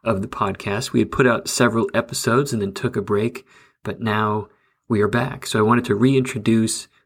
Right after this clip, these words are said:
what beer business finance is, who it's for, and the benefits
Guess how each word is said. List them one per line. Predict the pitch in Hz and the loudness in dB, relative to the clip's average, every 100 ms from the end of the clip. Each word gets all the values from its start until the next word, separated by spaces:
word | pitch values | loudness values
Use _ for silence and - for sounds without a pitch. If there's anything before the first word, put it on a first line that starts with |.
| _ | _
what | 117 139 - 117 | 2 2 0 0
beer | 113 113 | 2 2
business | 110 101 101 95 | 0 0 -2 -4
finance | - 104 101 98 92 - | -6 -4 -2 -4 -6 -4
is, | 123 120 117 113 - _ _ _ | 2 2 2 -2 -10 _ _ _
who | - 190 | 2 4
it's | 139 - | 4 2
for, | - 120 110 139 - _ _ _ - | -2 2 2 0 -4 _ _ _ -4
and | 110 107 | 0 2
the | 98 | 2
benefits | 101 110 110 98 - | 2 2 2 -2 -4